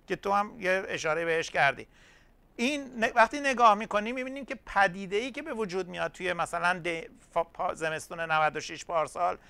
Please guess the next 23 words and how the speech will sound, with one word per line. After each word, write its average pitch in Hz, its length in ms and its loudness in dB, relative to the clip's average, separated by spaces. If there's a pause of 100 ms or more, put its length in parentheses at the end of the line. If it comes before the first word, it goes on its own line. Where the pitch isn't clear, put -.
(220)
دختران 190 640 6
خیابان 175 480 2
انقلاب 156 600 2 (340)
که 208 220 -2 (100)
به 190 100 6
نظر 185 300 4
من 240 180 0
یک 247 140 -2 (140)
ب-، 160 320 -2
یه 196 160 -2
ب-، 233 40 -8 (440)
کاملاً 202 640 4
به 247 60 4
طبقه 175 460 4
کارگر 151 380 2
ایران 151 300 0
مربوط 139 520 0
هست، 127 240 0
کاملاً 196 600 0
برآمده 175 520 6
از 196 260 6 (360)
به 175 80 -4
اصطلاح 180 560 4